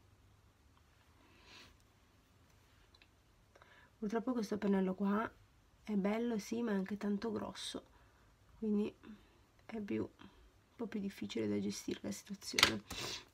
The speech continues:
E poi questi, i colori scuri di Too Faced sono un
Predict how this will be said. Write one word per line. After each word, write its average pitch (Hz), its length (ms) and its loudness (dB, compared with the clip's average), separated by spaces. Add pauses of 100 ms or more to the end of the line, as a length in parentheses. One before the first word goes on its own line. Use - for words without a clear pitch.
(680)
E 220 100 -4
poi 220 220 0
questi, 220 400 0
i - 20 -2
colori 220 400 2
scuri 220 380 4
di 202 80 10
Too 196 140 -2
Faced 202 580 4
sono 202 300 2
un 202 100 6